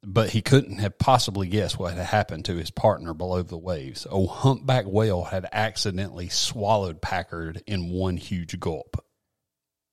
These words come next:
Packard says, "Everything went dark. I was like, 'Oh my, did I just get bit by a shark?'"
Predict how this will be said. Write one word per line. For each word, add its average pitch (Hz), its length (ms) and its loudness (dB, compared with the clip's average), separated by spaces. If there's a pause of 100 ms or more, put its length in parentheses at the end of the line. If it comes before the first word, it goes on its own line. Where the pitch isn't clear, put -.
(200)
Packard 101 300 0
says, 87 380 0
"Everything 107 560 0
went 90 280 -4
dark. 85 380 -6
I 87 80 -2
was 85 160 -4
like, 78 200 -6 (100)
'Oh 95 100 -2
my, 82 380 -4
did 85 180 -8
I 87 80 -4
just 85 240 -6
get 85 180 -10
bit 85 180 -10
by 78 180 -10
a - 20 -12
shark?'" - 480 0